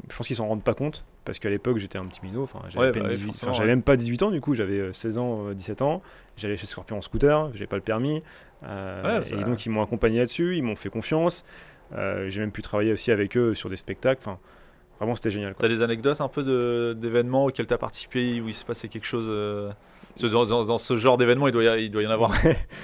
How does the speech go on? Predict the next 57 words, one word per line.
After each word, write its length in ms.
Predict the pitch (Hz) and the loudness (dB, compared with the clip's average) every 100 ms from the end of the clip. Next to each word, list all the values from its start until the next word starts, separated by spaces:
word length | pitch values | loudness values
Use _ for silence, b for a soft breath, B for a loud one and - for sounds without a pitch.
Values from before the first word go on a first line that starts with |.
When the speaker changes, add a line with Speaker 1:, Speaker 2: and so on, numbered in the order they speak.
| B B | B B
Speaker 2:
beaucoup, 140 | 139 | 8
Speaker 1:
Non, 120 | 151 | 10
non, 40 | 151 | 10
il 100 | 120 | 8
y 40 | |
a, 60 | 107 | 6
Speaker 2:
j'imagine. 420 | 123 131 156 131 | 4 6 4 4
Après, 160 | - | 4
Speaker 1:
il 20 | 110 | 4
y 40 | |
Speaker 2:
je 20 | |
sais 20 | |
Speaker 1:
a, 40 | 101 | 4
Speaker 2:
pas 60 | |
si 100 | 107 | 2
t'en 120 | 123 120 | 2 6
as, 60 | |
euh. 340 | 123 117 107 101 | 6 6 4 2
Speaker 1:
il 40 | |
y 40 | 107 | 2
a, 80 | |
il 60 | 107 | 2
y 60 | 104 | 0
a 80 | |
plein 180 | - 127 | 2 2
de 60 | 127 | 4
choses. 160 | 156 | 6
Après, 240 | 110 - 127 | 6 6 6
euh, 260 | 117 101 95 | 8 4 -2
pour, 260 | - 101 95 | -8 -8 -6
pour 220 | 110 98 | -2 2
respect 260 | 113 123 | 2 2
pour 220 | 104 120 135 | 2 4 6
eux, 60 | |
je 100 | 117 | 6
garderai 240 | 107 104 - | 4 2 0
confidentiel, 500 | 107 - 120 147 127 | -6 -2 0 2 2
mais 140 | 104 | 0
en 60 | 98 | -2
tout 120 | 123 | 0
cas, 60 | |
quand 160 | 113 101 | 0 -2
on 40 | |
fait 160 | 104 - | -8 -4
les 100 | 101 | -2
balles 160 | 104 107 | 2 0
des 100 | 101 | 0
pompiers, 320 | 110 - 117 | -2 0 2
euh, 280 | 110 98 95 | 4 0 -4
de 120 | 98 | 0
Speaker 2:
Ouais. 160 | 110 | 2
Speaker 1:
Rouen, 80 | 113 | 2
et 40 | 107 | 2
cetera, 380 | 113 113 113 | 0 4 6
<laughs> 120 | 120 156 | 6 6
ouais, 260 | 123 156 | 6 6
c'est, 280 | - 170 - | 4 -2 0